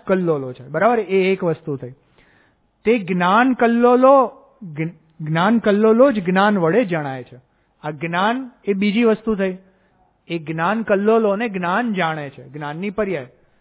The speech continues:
એટલે જ્ઞેયને જ્ઞાન કલ્લોલ કીધું, જ્ઞાનની પર્યાય એને જાણે છે. બરાબર? બે વસ્તુ થઈ.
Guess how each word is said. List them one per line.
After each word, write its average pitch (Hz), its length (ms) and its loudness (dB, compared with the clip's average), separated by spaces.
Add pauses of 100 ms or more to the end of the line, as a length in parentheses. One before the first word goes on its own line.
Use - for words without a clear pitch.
(180)
એટલે 160 200 -6
જ્ઞેયને 196 600 -2
જ્ઞાન 220 280 -2
કલ્લોલ 233 360 -2
કીધું, 220 540 -8
જ્ઞાનની 185 420 -6
પર્યાય 208 320 -2
એને 196 300 -6
જાણે 151 420 -8
છે. 123 140 -20
બરાબર? 175 320 -4
બે 180 180 -4
વસ્તુ 156 320 -6
થઈ. 127 180 -16